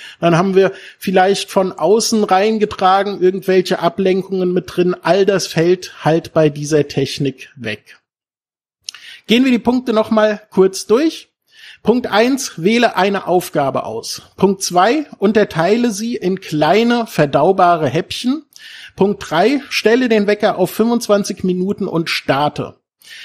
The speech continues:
Punkt vier, wenn der Wecker klingelt, hake alles Erledigte ab. Punkt fünf, mache nun fünf Minuten Pause. Punkt sechs, wiederhole diesen Intervall, Pomodori genannt, weitere drei Mal.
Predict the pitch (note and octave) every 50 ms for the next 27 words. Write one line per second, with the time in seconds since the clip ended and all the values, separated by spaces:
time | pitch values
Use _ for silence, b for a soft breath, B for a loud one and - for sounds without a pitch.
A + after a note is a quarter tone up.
0 | B B B B B - F3+ G3+ G3 - - - G#3 A#3+ D4 D#4+ D4+ - - E3
1 | D3+ F#3+ G#3+ A3+ A3+ G#3 G#3+ A3 - A#3 A3 - A3 A3 A#3 A#3+ B3 B3+ D3+ -
2 | - - - E3+ F#3+ F#3+ - G3+ D#3 F3+ F#3 F#3 - E3+ E3 E3+ D#3+ E3 E3 F3
3 | E3+ - E3 - - G3 B3+ - - - - - _ - F3 F#3 F3+ F3+ - -
4 | F#3 G#3+ A3+ - - - - D3 D3 F#3 A#3 - - G3+ F3+ F3 F3 F3 F3+ F3
5 | - - D#3+ F3+ F#3 - - E3 D#3+ D#3+ D3+ D#3 - D3+ C3 - C3+ B2+ B2 B2
6 | B2 A#2+ C#3+ - _ _ _ _ _ b b b b b b b - F#3 F#3+ F#3
7 | G3 - A3 C4+ - - - - - - E3+ F#3 G#3 G3+ F3+ D#3 F#3 A3 B3+ C4
8 | A#3 A3 G#3+ A3 G#3+ A#3 A3 G#3+ A3 A#3 G#3+ A3+ A3 G#3 G#3+ G#3 A#3 C#4 D#4 C4+
9 | - - D3+ D3 C#3+ C3+ B2+ B2 A#2+ C3+ D#3+ F#3 G#3 A3 G#3 G#3+ A3 A3 A3+ A#3+
10 | B3 - B B B B B B C#3+ C#3 F3+ G#3 B3 A#3+ B3 A#3 G#3+ A3 G#3+ -
11 | - - D#3 E3 F#3+ G#3 G3 F3 D#3 D#3+ E3 D3+ A#2+ - A2+